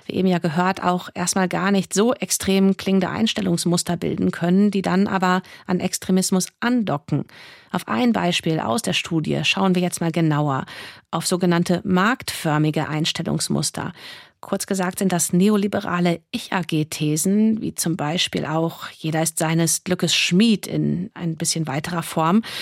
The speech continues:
Wenn so etwas mit einer Krisenlage zusammentrifft, dann kann daraus eine toxische Mischung und eine Gefahr für die Demokratie werden. Wie und warum? Das jetzt.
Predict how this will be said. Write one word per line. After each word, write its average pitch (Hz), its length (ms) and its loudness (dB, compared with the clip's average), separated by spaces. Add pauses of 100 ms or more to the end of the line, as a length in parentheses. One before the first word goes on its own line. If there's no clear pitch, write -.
(140)
Wenn 180 120 2
so 214 80 0
etwas 226 320 0
mit 208 100 2
einer 190 180 2
Krisenlage 185 640 2
zusammentrifft, 151 920 -2
dann 233 300 2 (100)
kann 247 400 2
daraus 202 340 2
eine 190 220 2
toxische - 480 -2
Mischung 180 480 2 (320)
und - 80 -6
eine 175 160 2
Gefahr 180 400 -4
für 175 160 -2
die 175 80 2
Demokratie 165 680 0
werden. 123 360 -2 (420)
Wie 226 160 2
und 226 140 2
warum? 156 460 2 (180)
Das - 180 0
jetzt. - 420 -4